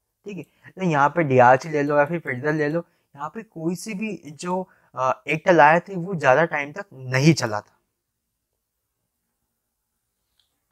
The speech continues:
ठीक है, आगे देख लेते हैं हम। <clears throat> अब यहाँ पे हुआ क्या कि पहली बार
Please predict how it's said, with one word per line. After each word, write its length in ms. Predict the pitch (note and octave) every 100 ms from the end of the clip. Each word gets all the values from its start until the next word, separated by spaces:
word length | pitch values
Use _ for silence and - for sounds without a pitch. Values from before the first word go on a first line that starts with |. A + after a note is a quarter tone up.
| _ C3
ठीक 140 | C3
है, 80 | D#3 _ _ _ _ -
आगे 240 | A2+ A#2
देख 160 | A2+ A#2
लेते 240 | A#2+ B2
हैं 80 | C#3+
हम। 80 | E3 _ _ _ _ _ _ _ _ _ _ _ _ _ _ _ _ - E3 G3+ -
<clears throat> 20 | - _ _ _ _ _ _ _ _ _ _ _ _ _ _ _ _ -
अब 180 | D#3 D3
यहाँ 200 | C3 C3+
पे 100 | F3
हुआ 240 | C#3+ C#3+
क्या 240 | C3+ D#3 F#3 _ _ -
कि 60 |
पहली 440 | F3 - C3+ D3+ F3
बार 440 | C3+ C#3+ E3 _